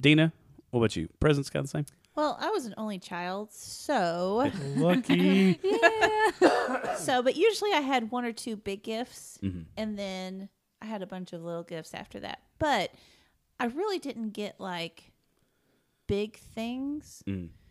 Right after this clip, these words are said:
Speaker 2: except for usually, like, Christmas was the only time I got anything big.
Speaker 1: Mm-hmm.
Speaker 2: Um, I really liked video games,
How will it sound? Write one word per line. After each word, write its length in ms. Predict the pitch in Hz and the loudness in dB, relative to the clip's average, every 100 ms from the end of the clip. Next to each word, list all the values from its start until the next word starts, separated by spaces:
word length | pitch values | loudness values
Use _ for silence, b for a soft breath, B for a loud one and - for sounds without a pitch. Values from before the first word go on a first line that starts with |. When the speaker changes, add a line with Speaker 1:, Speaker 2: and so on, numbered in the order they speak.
| b b | b b
Speaker 2:
except 500 | 233 226 - 220 _ | -12 -10 -8 -8 _
for 680 | - 214 196 185 170 170 214 _ - | -10 -8 -6 -6 -6 -8 -12 _ -12
usually, 420 | 208 202 202 180 | -10 -8 -8 -10
like, 180 | 170 - | -10 -14
Christmas 540 | - 220 - 180 170 180 | -10 -10 -8 -14 -14 -16
was 100 | 175 | -12
the 80 | 180 | -12
only 180 | 175 | -12
time 280 | 170 160 165 | -12 -12 -12
I 80 | 160 | -12
got 160 | 160 - | -14 -12
anything 480 | 180 175 - 170 175 | -10 -10 -12 -16 -14
big. 320 | 170 - 151 _ - b b b | -12 -12 -14 _ -20 b b b
Speaker 1:
Mm-hmm. 240 | 82 78 202 | -12 -10 -10
Speaker 2:
Um, 440 | 185 151 131 180 _ _ | -8 -10 -12 -16 _ _
I 80 | 208 | -4
really 200 | 233 220 | -2 -2
liked 280 | 190 160 - | -4 -10 -12
video 280 | 185 190 190 | -10 -8 -8
games, 600 | 190 190 196 202 202 - | -8 -10 -8 -10 -12 -16